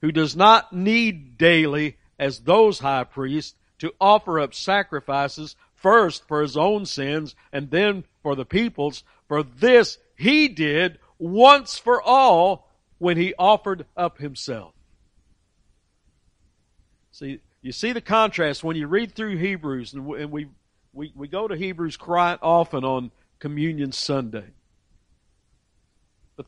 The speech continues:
there's the contrast between the earthly priest and Jesus Christ, our great high priest. There's this contrast. Let's look at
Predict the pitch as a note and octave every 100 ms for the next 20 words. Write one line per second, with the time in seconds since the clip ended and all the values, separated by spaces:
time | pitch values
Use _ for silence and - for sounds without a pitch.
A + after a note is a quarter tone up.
0 | _ - F3 - F3+ - G#3 A3 G#3 -
1 | D#3 C3 G#2 - - _ _ _ C3+ D#3+
2 | E3 D3 C#3+ D3+ G#3+ G#3 G3+ G3+ G3+ A#3
3 | C4 - - - _ _ _ _ _ _
4 | B2+ C3+ F3+ D#3+ D3+ - E3+ D3 B2+ -
5 | - _ _ C#3 B2+ D3+ D3 B2+ A#2+ -
6 | C3 G#2+ - B2+ B2 _ _ _ C3+ -
7 | - - - F#3+ F#3 D#3 - C#3+ A2+ F#2
8 | - - _ _ _ _ C3 C#3 - D#3
9 | D3+ C3